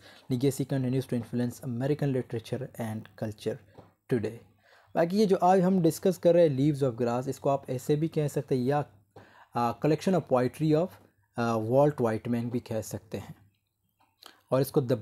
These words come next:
Bible of Democracy of Bible भी कहते हैं। ये हम इसके जो है इंपॉर्टेंट पॉइंट्स जब हम डिस्कस करेंगे, तो आपको पता चल जाएगा।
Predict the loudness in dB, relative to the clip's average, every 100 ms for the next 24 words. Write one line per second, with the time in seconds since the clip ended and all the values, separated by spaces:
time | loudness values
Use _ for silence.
0 | 0 0 2 2 2 -2 -4 -2 -2 0
1 | -2 0 0 2 0 2 0 0 -2 -2
2 | -2 -2 -2 -4 -8 _ 0 0 0 -2
3 | -2 2 2 0 -2 -2 -2 -4 -2 -2
4 | -4 -6 -6 -6 -8 -6 -6 -4 -2 -2
5 | -4 -4 -4 -4 -10 -8 -8 -8 -8 -8
6 | -10 -14 -20